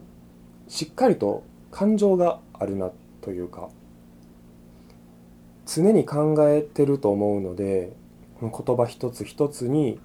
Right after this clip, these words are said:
説得力を感じながら、まあ、インタビューをさせていただいてましたね。そういうマインドの持ち主っていうのは、筋肉の話が出てたんですけど、かなりやっぱストイッ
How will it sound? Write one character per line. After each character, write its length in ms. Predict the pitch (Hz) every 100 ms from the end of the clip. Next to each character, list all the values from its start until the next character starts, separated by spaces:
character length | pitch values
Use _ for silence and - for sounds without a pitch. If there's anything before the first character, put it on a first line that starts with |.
| - - -
説 220 | - 120
得 220 | - 120
力 400 | 107 95 92 92 - - - - - -
を 260 | 107 98 95 - -
感 180 | - 110
じ 80 | 104
な 120 | 104
が 100 | 101
ら、 80 | 95 95 - - - - - - - -
ま 60 | 107
あ、 20 |
イ 60 |
ン 60 | 101
タ 100 | 92
ビ 100 | 87
ュ 40 |
ー 40 | 90
を 40 |
さ 140 | - 107
せ 120 | 101
て 240 | - 92
い 40 | 90
た 120 | 95
だ 120 | 98
い 60 | 95
て 100 | 98
ま 120 | 95
し 80 | -
た 120 | 95
ね。 80 | 87 - - - - - - - - - - - - - - - 139
そ 200 | - 190
う 60 |
い 320 | 190 185 180
う 60 | 175 -
マ 180 | 127 151
イ 80 |
ン 120 | 160 156
ド 120 | 156
の 160 | 151
持 140 | 135 120
ち 140 | 143
主 280 | 127 107 -
っ 60 | 95
て 240 | - -
い 120 | 101
う 40 | 95
の 120 | 101
は、 280 | 117 98 - - - - - - - - 98
筋 140 | 165
肉 200 | 127 -
の 60 | 85
話 440 | 95 87 95 90 - - - - - - -
が 80 | 101
出 120 | 101
て 80 | 98
た 140 | 101 92
ん 60 |
で 80 | 90
す 100 | -
け 100 | 113
ど、 260 | 107 104 - - - - - - - - - - - - - - - - - -
か 100 | -
な 80 | 190
り 60 |
や 60 | 107
っ 40 |
ぱ 80 | -
ス 140 | -
ト 140 | - 190
イ 40 |
ッ 80 | 214